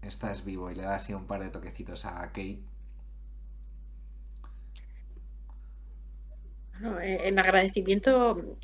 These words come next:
Speaker 2: eh, estamos más que dispuestos a ayudarte a, a investigar los objetos que tengáis,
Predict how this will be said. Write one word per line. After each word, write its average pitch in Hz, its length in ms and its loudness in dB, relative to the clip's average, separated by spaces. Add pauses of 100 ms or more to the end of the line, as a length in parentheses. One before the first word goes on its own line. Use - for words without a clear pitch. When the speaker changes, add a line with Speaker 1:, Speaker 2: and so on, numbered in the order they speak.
Speaker 2:
eh, 180 220 -4
estamos 180 460 -4
más 196 160 2
que - 160 0
dispuestos 202 540 2
a 185 140 6
ayudarte 180 560 4
a, 165 280 -2 (420)
a - 60 4
investigar 185 480 6
los 180 160 4
objetos 175 640 4
que 185 120 0
tengáis, 175 880 2